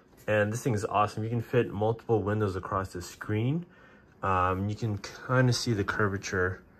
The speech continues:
from there. I mean, it's amazing. I'm coming off a twenty-seven inch monitor, and this thing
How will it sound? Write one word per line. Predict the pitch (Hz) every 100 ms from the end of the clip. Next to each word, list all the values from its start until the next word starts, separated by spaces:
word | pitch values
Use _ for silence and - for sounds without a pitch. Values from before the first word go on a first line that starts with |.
| - - - - _ _ _ - -
from | - 95 92
there. | 95 101 110 - - - - - - - - - - - -
I |
mean, | -
it's | 90 107
amazing. | 101 101 107
I'm | 113
coming | 110 135 120
off | 117 113
a |
twenty-seven | 101 - 107 107 110 101 98
inch | 92 101
monitor, | 92 95 92 92 87 - - - - - - -
and | 92 90 87
this | - 90 -
thing | 104 90 87 87